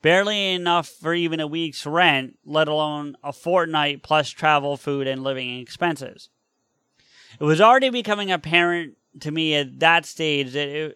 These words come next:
if there was no assistance with emergency housing of some kind, she'd be on the streets within weeks. Our only option at that stage was to throw ourselves on the mercy of my folks.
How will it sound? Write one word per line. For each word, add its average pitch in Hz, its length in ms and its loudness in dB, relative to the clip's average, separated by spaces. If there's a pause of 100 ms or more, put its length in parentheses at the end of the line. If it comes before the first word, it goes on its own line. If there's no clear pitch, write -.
(120)
if 151 220 -8
there 160 140 0
was 156 380 -2
no 170 340 0
assistance 170 580 -6
with 151 180 -2
emergency 156 520 -4
housing 147 360 0
of 139 120 -6
some 143 200 -6
kind, 139 400 0
she'd 151 220 -6
be 151 140 -2
on 143 120 -4
the 139 100 -8
streets 147 440 -6
within 123 460 -8
weeks. 123 560 -14 (500)
Our 147 140 6
only 202 300 4
option 180 340 4
at 143 80 0
that 147 200 6
stage 139 280 0
was 131 120 -2
to 135 80 -10
throw 170 240 0
ourselves 160 580 2
on 143 100 -4
the 139 80 -4
mercy 147 440 -2
of 135 60 -4
my 135 180 -4
folks. 123 600 -4